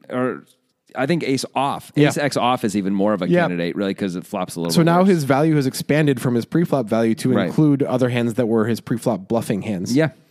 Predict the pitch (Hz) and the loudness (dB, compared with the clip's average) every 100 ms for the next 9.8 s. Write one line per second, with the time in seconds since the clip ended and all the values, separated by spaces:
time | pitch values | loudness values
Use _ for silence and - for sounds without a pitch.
0 | _ _ _ _ - 156 139 - 175 180 | _ _ _ _ 2 2 2 -2 0 0
1 | 160 - _ - 175 147 143 117 147 131 | -2 -12 _ 0 2 4 2 2 2 2
2 | - 117 98 113 107 - _ - 120 123 | 2 0 2 0 -2 -4 _ -2 2 2
3 | 107 139 135 151 135 - 131 123 110 117 | 2 2 0 0 -2 -2 -2 -2 -2 -2
4 | 107 117 - 123 104 104 95 107 101 101 | 0 -4 -2 -2 0 0 -2 -2 -4 -6
5 | 101 107 95 92 113 120 117 _ _ - | -4 -4 -4 -4 0 0 -2 _ _ -4
6 | 214 175 147 190 196 190 208 185 170 147 | -2 -2 -4 -2 0 -2 -2 -2 -2 -2
7 | 156 - 165 - 147 147 123 113 127 156 | -4 -2 -2 2 0 0 -4 -4 -4 -6
8 | 170 202 160 - 120 - 107 120 101 101 | -6 -4 -4 -6 -8 -6 -4 -2 -2 -2
9 | 98 85 76 71 - 62 131 127 | -6 -6 -6 -8 -10 -8 -2 -2